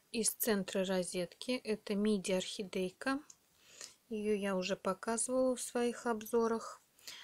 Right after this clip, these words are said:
Эм, видео есть, э, значит, детка из центра розетки. <clears throat> Орхидея с цветоносом из точки роста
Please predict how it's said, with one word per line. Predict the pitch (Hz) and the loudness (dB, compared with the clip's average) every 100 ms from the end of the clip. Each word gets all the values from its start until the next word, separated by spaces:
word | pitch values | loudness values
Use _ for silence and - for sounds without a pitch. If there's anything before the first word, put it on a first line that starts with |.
| - - - | -18 -20 -8
Эм, | 208 202 202 202 190 - _ _ - - _ _ _ - - - _ | -2 0 0 0 -4 -12 _ _ -20 -20 _ _ _ -20 -18 -20 _
видео | 220 208 185 202 196 | -2 -2 0 0 0
есть, | 185 196 185 - - - - | 0 0 0 -2 -4 -6 -8
э, | 202 185 180 180 | -4 -2 -4 -4
значит, | 185 185 - 196 | -6 -6 -6 -4
детка | 185 202 - - 185 | -2 -2 -2 -6 -4
из | 185 214 180 - - - | -4 -4 -4 -6 -8 -8
центра | 214 196 185 - 196 - _ _ _ _ - - - - _ _ _ _ _ _ _ _ _ - | -4 -4 -4 -6 -8 -10 _ _ _ _ -20 -20 -20 -20 _ _ _ _ _ _ _ _ _ -6
розетки. | 202 202 185 202 196 - - 202 180 - _ _ - | -2 -2 0 -2 -2 -4 -2 -2 -2 -10 _ _ 10
<clears throat> | 269 277 - _ - 269 226 - - _ _ _ _ _ _ _ - - _ _ _ _ - - | 12 12 6 _ 0 2 2 -2 -20 _ _ _ _ _ _ _ -20 -20 _ _ _ _ -16 -6
Орхидея | 226 185 220 196 202 | -6 -2 2 6 8
с | 185 | 6
цветоносом | - 208 - 196 196 - 104 | 0 -2 0 2 2 0 0
из | 190 | 0
точки | - 202 - - | 0 0 0 0
роста | 196 196 - - 196 | 0 -2 -2 -4 -6